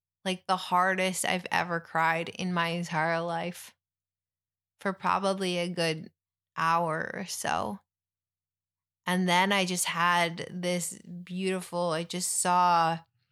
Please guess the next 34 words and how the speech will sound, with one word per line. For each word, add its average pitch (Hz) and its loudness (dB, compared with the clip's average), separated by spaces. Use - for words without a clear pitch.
in 196 0
the 185 2
song, 185 4
it 185 -2
says, 170 2
"Mother 180 2
Mary 180 2
comes 180 0
to - -2
me, 165 -4
speaking 180 -4
words 170 0
of 160 -4
wisdom, 165 -2
let 175 -2
it - -6
be." 180 -2
And 160 -2
across 175 0
my 190 2
office, 165 0
I 165 0
just 175 -4
saw 165 4
Mary 170 0
Magdalene 160 -2
walk 160 0
across 165 -2
my 165 -2
office 165 -4
and 170 -8
kind 165 -2
of, 165 -6
like, 175 -6